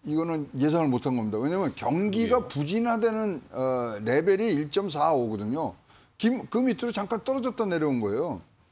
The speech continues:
Speaker 1: 그래서 겨-, 인프라 경기 호조 뭐 이런 이게 뭐 우리가 굉장히 화두로 알고 있었는데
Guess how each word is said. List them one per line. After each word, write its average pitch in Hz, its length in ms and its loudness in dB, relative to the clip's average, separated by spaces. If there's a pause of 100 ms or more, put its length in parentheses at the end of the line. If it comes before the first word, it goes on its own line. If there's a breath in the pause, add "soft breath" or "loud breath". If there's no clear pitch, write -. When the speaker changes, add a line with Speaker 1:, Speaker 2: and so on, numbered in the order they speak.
(560 loud breath)
Speaker 1:
그래서 214 380 -2
겨-, 165 300 -2
인프라 208 460 -2
경기 190 380 -2
호조 202 340 2
뭐 160 160 -2
이런 196 340 -2
이게 185 200 -2 (760)
뭐 160 460 0
우리가 190 240 2
굉장히 185 360 0
화두로 214 460 0
알고 175 220 2
있었는데 160 560 0